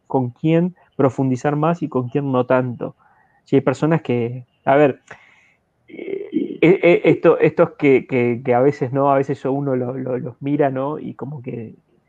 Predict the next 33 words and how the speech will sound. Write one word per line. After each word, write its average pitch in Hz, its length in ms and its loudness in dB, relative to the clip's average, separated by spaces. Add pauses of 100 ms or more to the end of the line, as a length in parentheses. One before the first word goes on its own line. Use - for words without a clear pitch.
yo, 113 100 -14 (180)
desde 120 380 -10
mi, 120 320 -6
desde 120 100 -8
donde 120 180 -6
yo - 140 0
lo 131 140 6
veo, 139 280 6 (540)
este, 123 580 -8
discrepo 135 440 0
un 135 100 -4
poco, 147 300 2
que 143 100 -2
es - 160 -4
esta - 160 -10
gente 139 340 -2
que 127 120 0
va 139 160 4
y 147 40 0
se 135 160 -6
mete 139 240 -4
en 123 120 -4
las 117 180 -6
marchas, 131 580 -6 (600)
en 117 100 -10
las 123 160 -6
marchas 123 400 -4
de, 117 360 -6
de 120 200 -12
feministas, 127 880 -4
o 120 60 -8
marchas 123 420 -4
de, 117 180 -4